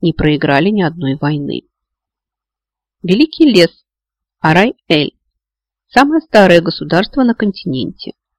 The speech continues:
Принадлежит эльфам. Изначально все земли принадлежали им, но в результате прорыва из бездны существенная часть территории была признана непригодной для проживания перворождённых. Так что младшим расам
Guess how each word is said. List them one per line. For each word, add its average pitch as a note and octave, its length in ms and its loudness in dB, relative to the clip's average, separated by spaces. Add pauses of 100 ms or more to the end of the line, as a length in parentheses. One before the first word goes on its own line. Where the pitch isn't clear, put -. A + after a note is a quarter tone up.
(160)
Принадлежит D#3+ 720 0 (360)
эльфам. - 520 -2 (600)
Изначально G3+ 720 0 (100)
все - 240 -2
земли D4 300 4
принадлежали F#3+ 680 2
им, D#3 360 -2 (560)
но A3+ 160 2
в B3+ 40 4
результате A3 560 2
прорыва F3+ 440 2
из D#3+ 180 0
бездны A3 540 0
существенная G3+ 680 -2
часть A3 280 -2
территории G3+ 520 0
была E3 260 0
признана C4 560 0
непригодной A3 640 0
для C#3+ 140 -2
проживания C#3 580 -2
перворождённых. C#3 1000 -4 (540)
Так E3+ 180 2
что - 180 -2
младшим D#3 420 0
расам C#4 400 2